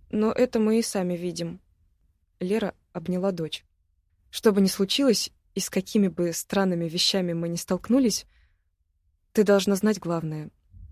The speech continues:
Мама тебя очень любит. А с остальным справимся". Выяснять отношения при детях не хотелось.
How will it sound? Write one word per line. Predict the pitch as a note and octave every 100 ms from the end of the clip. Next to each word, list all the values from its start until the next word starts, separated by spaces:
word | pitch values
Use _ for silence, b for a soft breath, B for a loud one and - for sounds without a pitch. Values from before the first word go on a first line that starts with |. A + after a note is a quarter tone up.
| - - -
Мама | F3+ F#3 G#3+ G3
тебя | D#3+ E3+
очень | - G3+ - F#3
любит. | D#3+ D3+ - - _ _ _ _ _ _ _ _ _ -
А | F3+
с | F3
остальным | F#3 - A3 C4
справимся". | - F3+ E3 D#3+ D#3+ E3 - _ _ _ _ _ _ _ _ _
Выяснять | F#3 G#3+ G3+ A#3 G#3
отношения | F#3+ G3+ B3 G#3+ F#3+
при | G3+
детях | G3 B3 F#3
не | F#3
хотелось. | G#3+ - E3 D3+ -